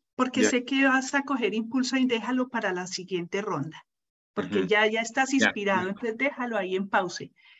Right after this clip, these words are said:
Speaker 1: Y vamos ahora, eh, con Mateus a recoger esta primera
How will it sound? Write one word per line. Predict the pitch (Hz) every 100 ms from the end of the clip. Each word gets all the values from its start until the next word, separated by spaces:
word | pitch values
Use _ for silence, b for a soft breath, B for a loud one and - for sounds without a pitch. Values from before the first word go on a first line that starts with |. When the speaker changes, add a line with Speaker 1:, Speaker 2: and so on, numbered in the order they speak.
| b _
Speaker 1:
Y | 233 233
vamos | 254 285 311 320 311
ahora, | 262 233 220 202 220 226 _ -
eh, | 202 202 196
con | 233 226
Mateus | 226 226 196 185 196
a | 196
recoger | 196 190 196 214
esta | 277 269 294
primera | 294 285 269 240 202 220